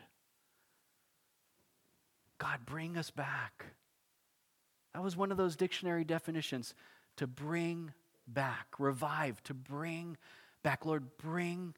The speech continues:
me back to you. Bring me back to that place that you want me to be,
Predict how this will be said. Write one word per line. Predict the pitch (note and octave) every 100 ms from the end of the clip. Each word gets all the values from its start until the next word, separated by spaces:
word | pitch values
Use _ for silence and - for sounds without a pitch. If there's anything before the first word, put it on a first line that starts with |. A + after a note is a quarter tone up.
| - - _ _ -
me | A#2+ B2 G#2+ - -
back | C#3 C#3 B2 - - - _ _ _ _ _ _ _ _ -
to | A2+
you. | F#2 F#2 F#2+ _ _ _ _ _ _ _ _ _ _ _ _ _ _ _ _ _ -
Bring | D#3+ G3
me | G3+
back | D#3+ F3+ F3+ -
to | F#3+
that | D#3+ D#3+
place | - E3 D#3 A#2 - - - _ _ _ _ _ _ _ _ _ _ _ _ _ _ _ _ _ _ _ _ _ _ -
that | D#3
you | D#3+ D3+
want | F3 E3
me | F3
to | C#3+
be, | B2 F3+ D3+ A2